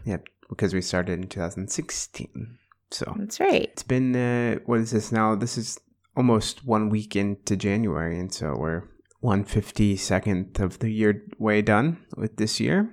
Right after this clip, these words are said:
Speaker 1: How's it been? How's it been so far?
Speaker 2: <laughs> Yeah, um,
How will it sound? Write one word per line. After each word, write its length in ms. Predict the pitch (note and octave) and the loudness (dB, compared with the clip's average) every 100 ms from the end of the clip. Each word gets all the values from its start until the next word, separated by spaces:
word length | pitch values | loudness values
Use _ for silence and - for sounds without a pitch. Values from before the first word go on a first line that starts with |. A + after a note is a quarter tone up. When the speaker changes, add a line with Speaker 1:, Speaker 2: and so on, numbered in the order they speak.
| - | 0
Speaker 1:
How's 220 | G2 G2+ | 0 0
it 40 | - | 2
been? 320 | G#2+ B2+ C3 G#3+ | 2 2 0 2
How's 220 | A3+ - | 4 4
it 80 | - | 2
been 140 | G2+ | 0
so 160 | - G#2 | 2 0
far? 320 | A2 C3 D3 | 2 0 0
Speaker 2:
<laughs> 60 | - _ G#3 | -10 _ 0
Yeah, 280 | F#3 F#3+ - | 2 2 2
um, 600 | G#3+ G3+ F#3+ F#3+ F#3+ G3 | 2 2 0 -2 -4 -4